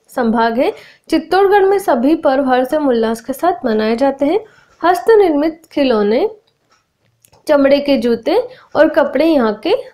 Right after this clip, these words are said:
फेमस है। चित्तौड़गढ़ मेवाड़ का प्रसिद्ध नगर जो भारत के इतिहास में सुशोधिया राजपूतों की वीर गाथाओं के लिए अमर है। शिक्षा, अगर यहाँ की शिक्षा की बात की जाए, एजुकेशन फील्ड की,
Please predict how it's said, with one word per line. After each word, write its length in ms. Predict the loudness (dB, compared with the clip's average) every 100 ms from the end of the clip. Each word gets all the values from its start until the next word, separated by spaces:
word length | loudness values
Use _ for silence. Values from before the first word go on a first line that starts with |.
| -4
फेमस 380 | -2 0 0 -2
है। 60 |
चित्तौड़गढ़ 640 | -2 -2 -2 0 2 2 2
मेवाड़ 400 | 2 0 0 -2
का 160 | -4 -6
प्रसिद्ध 520 | -2 -2 0 -2 0
नगर 400 | 0 0 0 -2 -4 -20 _ -6
जो 320 | 0 2 2
भारत 400 | 0 0 0 0
के 100 | -2
इतिहास 420 | -4 0 0 -2 -2
में 100 | -2
सुशोधिया 600 | -2 -2 -2 -2 0 2
राजपूतों 580 | 2 -2 -2 -4 -2 -4
की 200 | 0 -2
वीर 340 | 0 0 0
गाथाओं 440 | 2 -2 -2 -6 -6
के 140 | -4
लिए 280 | -4 -2 -4 -6 _ _ _ -6
अमर 300 | -2 2 2
है। 240 | 2 -2 -6 -20 _ _ -6
शिक्षा, 480 | -2 -2 -2 -4 -6 _ -4
अगर 240 | -2 2 2
यहाँ 240 | 2 0
की 160 | 0 -2
शिक्षा 340 | -4 -2 -2
की 140 | 0
बात 240 | 2 0 -2
की 120 | -4
जाए, 180 | 0 0
एजुकेशन 540 | 0 -2 -2 0 0 2
फील्ड 260 | 0 0
की, 200 | -2 -2